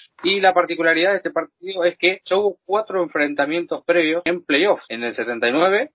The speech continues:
en, en, en ronda divisional, ganaron los Bucs. En Wildcard en el dos mil, ganó Filadelfia. En Wildcard en dos mil uno, ganó Filadelfia.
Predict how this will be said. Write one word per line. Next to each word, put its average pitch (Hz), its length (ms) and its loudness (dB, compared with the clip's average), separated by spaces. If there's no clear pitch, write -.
en, 113 480 -8
en, 117 180 -8
en 113 260 -4
ronda 123 240 2
divisional, 127 500 2
ganaron 110 460 -2
los 104 180 -12
Bucs. 120 400 -4
En 117 300 -2
Wildcard 131 340 4
en 120 80 0
el 113 60 -8
dos 113 160 -6
mil, 170 240 -4
ganó 110 200 -6
Filadelfia. 151 600 -2
En 120 180 -4
Wildcard 139 360 2
en 117 80 -6
dos 117 100 -10
mil 143 140 -2
uno, 131 300 -6
ganó 117 260 -4
Filadelfia. 160 560 0